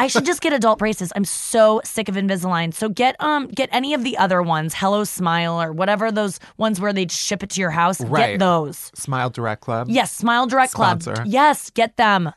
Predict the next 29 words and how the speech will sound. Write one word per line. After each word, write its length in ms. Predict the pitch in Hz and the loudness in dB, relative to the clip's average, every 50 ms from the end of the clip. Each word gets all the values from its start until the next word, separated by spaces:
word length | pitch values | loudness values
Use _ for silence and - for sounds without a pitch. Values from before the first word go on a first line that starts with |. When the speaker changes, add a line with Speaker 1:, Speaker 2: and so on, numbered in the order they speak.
| _ _ | _ _
Speaker 1:
for 160 | - 240 226 | -2 -2 -2
sure. 300 | - - - 247 233 214 | -2 0 0 0 2 2
Don't 180 | 165 220 214 202 | 2 0 0 0
do 80 | - 233 | 0 0
Invisalign. 640 | 233 226 208 202 208 175 190 180 165 147 143 139 135 - | 0 2 2 2 0 0 0 0 0 -2 -4 -6 -8 -4
Fuck 120 | 151 - 151 | 0 2 4
Speaker 2:
Yeah. 140 | 143 120 110 | 4 4 2
Speaker 1:
them. 280 | 170 160 147 139 131 - _ _ - _ _ - | 0 -2 -4 -8 -12 -16 _ _ -20 _ _ -6
Speaker 2:
How, 320 | - - 180 180 240 247 | -2 0 4 4 6 6
uh, 260 | 262 214 - 196 175 165 - 160 | 6 4 4 4 2 2 0 -2
did 160 | - 165 160 | -4 -2 0
you 120 | 180 226 240 | 2 2 4
have 260 | 147 151 156 180 175 143 | 4 6 4 4 4 4
braces 420 | 135 135 147 151 - 175 175 156 | 2 4 4 2 0 0 0 2
as 180 | 160 147 139 - | 2 2 2 2
a 140 | 147 139 131 | 2 4 4
Speaker 1:
Yes. 460 | 127 208 214 208 208 127 127 143 185 | 4 4 4 4 4 4 4 2 2
Speaker 2:
kid? 140 | 214 226 196 - - - _ _ | 0 -2 -4 -6 -10 -20 _ _
Speaker 1:
Didn't 200 | - 214 214 233 | -2 -2 0 0
wear 140 | 233 226 233 233 | 0 0 0 2
my 80 | 233 | 2
retainers. 640 | 233 233 240 - 220 214 214 208 208 208 202 208 185 - | 2 0 0 0 0 0 0 0 0 0 0 -2 -2 -2
Everything 400 | - 185 185 196 208 202 214 208 | -2 -2 0 0 -2 -2 -2 0
fell 120 | 196 202 202 | 2 2 2
out 80 | 196 | 2
of 100 | 196 190 | 2 2
line. 420 | 196 180 180 180 180 175 180 180 - _ - | 2 2 2 2 2 0 -2 -4 -6 _ -8
And 220 | - 180 180 175 175 | -6 -4 -2 -2 -2
Speaker 2:
Same. 360 | 170 110 104 101 101 101 98 | -2 -2 -2 -4 -6 -8 -10